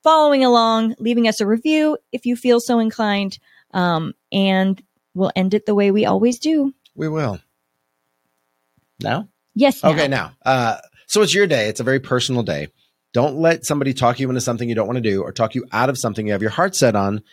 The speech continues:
Speaker 2: that you've dreamed about for your entire life. Put the blinders on, talk to your fiance and say, "What do we wanna do?"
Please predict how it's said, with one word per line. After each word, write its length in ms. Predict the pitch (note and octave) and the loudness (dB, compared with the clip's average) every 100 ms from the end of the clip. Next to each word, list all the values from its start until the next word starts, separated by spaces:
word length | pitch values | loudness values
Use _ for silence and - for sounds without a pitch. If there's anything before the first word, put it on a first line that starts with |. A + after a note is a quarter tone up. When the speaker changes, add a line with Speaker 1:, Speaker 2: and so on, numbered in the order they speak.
| _ - | _ -14
Speaker 2:
that 160 | A#2 | -6
you've 160 | C3+ A2+ - _ _ | -4 -4 -8 _ _
dreamed 300 | A2 D3 D3+ | -2 0 0
about 340 | C3+ B2 B2 - | 2 2 2 0
for 60 | |
your 100 | B2 | 0
entire 280 | A#2+ B2+ B2+ | 2 0 0
life. 260 | A#2 G#2+ G#2+ _ _ _ | 2 0 -4 _ _ _
Put 120 | - D#3 | -4 0
the 40 | |
blinders 360 | D3 C#3 B2+ A#2 | 2 2 0 0
on, 140 | A#2+ | 0
talk 220 | A2+ A2+ | 2 0
to 60 | - | 0
your 100 | A#2+ | -2
fiance 360 | A#2+ G#2 F#2+ G2+ | 0 -2 -2 -4
and 100 | F#2+ | -2
say, 120 | G2 | -4
"What 140 | F#2+ | -2
do 60 | A2 | -2
we 140 | A2+ | -2
wanna 220 | F#2+ E2+ | -4 -8
do?" 240 | D#2+ D#2+ | -8 -10